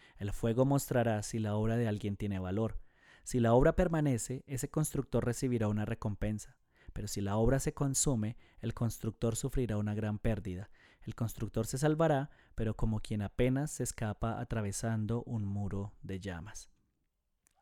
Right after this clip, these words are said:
¿Y por qué digo que se ha, eh, malinterpretado? Ya me, ya, espero que ya, eh, lo esté reflexionando si usted alguna vez lo escuchó, pero, eh, se nos olvida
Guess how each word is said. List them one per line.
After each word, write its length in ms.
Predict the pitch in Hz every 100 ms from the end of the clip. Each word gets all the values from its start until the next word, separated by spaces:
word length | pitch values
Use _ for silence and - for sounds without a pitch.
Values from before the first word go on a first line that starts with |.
| - - - - - -
¿Y 60 |
por 140 | 147 139
qué 140 | 151
digo 260 | 156 156 156
que 200 | 170 156
se 260 | - 131
ha, 360 | 120 120 123 131 - - -
eh, 140 | - 131
malinterpretado? 720 | 135 135 - 120 127 143 147
Ya 160 | 131 127
me, 180 | 127
ya, 300 | 131 135 - - 113
espero 320 | - - 170 175
que 120 | 170
ya, 440 | 143 131 139 135 - - -
eh, 240 | 123 - 123
lo 140 | 131
esté 180 | 127 139
reflexionando 600 | 139 147 143 131 117 127
si 100 | -
usted 180 | - 120
alguna 300 | 113 120 123
vez 80 | 123
lo 60 |
escuchó, 320 | 123 127 123
pero, 260 | 123 127 110 - - -
eh, 280 | - - - -
se 180 | 160
nos 180 | 147 143
olvida 580 | 147 135 147 165 190